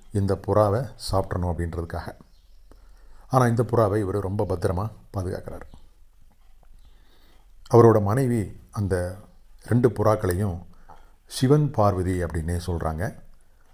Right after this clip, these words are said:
அவங்களும் அந்த புறாவுக்கு உணவு கொடுக்காங்க,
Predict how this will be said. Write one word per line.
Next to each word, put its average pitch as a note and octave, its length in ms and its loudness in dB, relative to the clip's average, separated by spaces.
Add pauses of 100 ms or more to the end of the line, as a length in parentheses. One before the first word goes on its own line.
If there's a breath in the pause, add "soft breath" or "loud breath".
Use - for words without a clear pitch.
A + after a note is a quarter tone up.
(760)
அவங்களும் A#2+ 600 4 (100)
அந்த G#2+ 180 2
புறாவுக்கு G2 600 0 (200)
உணவு G2+ 360 4
கொடுக்காங்க, F2+ 340 -4